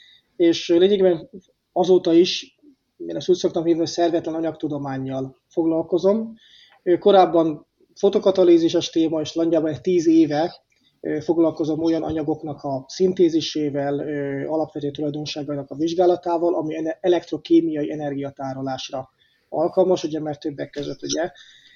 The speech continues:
ez az akkumulátoros energiatárolás, hogyha ez így többeknek, ö, ismert, ezt,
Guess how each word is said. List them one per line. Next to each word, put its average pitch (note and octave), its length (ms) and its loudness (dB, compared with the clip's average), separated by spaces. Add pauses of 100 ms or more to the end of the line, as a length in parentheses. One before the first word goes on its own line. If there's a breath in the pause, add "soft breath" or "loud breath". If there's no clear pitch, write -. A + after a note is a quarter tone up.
(340 soft breath)
ez - 100 -8
az C#3+ 100 -6
akkumulátoros C#3+ 840 -4
energiatárolás, F3 960 -2
hogyha - 240 -8
ez D3 160 -8
így D3+ 300 -8
többeknek, D#2 640 -8
ö, C#2+ 300 -6
ismert, F#3+ 520 -4
ezt, E4+ 180 -6